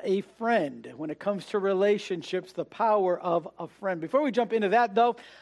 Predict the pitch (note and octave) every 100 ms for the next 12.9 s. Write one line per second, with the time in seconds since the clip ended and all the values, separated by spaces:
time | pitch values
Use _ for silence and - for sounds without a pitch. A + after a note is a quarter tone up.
0 | - F3 A3+ A#3+ - A#3+ F#3+ B3+ G#3+ -
1 | A#3 G3+ G3 F#3 F3+ E3+ F#3+ D#3 D3 G3
2 | D4 B3+ F#3+ - A3 A#3 C#4+ - - -
3 | F3+ F3+ F#3 G3 G#3 G3+ F#3 D#3+ - G3+
4 | G3 G3+ F#3 F#3 A3+ B3+ E3+ D#3+ C3+ E3+
5 | E3+ F3+ F#3 F3 F3 - A3 A#3 G#3 E3+
6 | G#3 C4+ - - - - E3+ F#3 E3+ G#3
7 | G#3 G3 B3+ C4+ - E3 D3+ D3+ D3+ C#3+
8 | - F3 C#3+ E3 D#3 - - G3+ G#3 G3+
9 | G3+ - - - E3 E3+ D#3 G3+ G3+ G#3+
10 | - F3+ F3+ D#3 A3 G3+ - F#3+ F#3 D#3
11 | F#3+ F#3 F3 G3 F#3+ - F#3+ F3+ - F#3+
12 | F3+ F3+ - E3 D#3+ D#3+ D#3 D#3